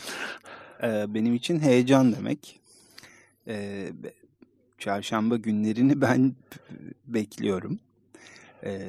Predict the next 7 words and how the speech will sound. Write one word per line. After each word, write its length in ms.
özellikle 500
de 120
bu 60
saati 420
bekliyorum 500
tabii. 500
Ee, 320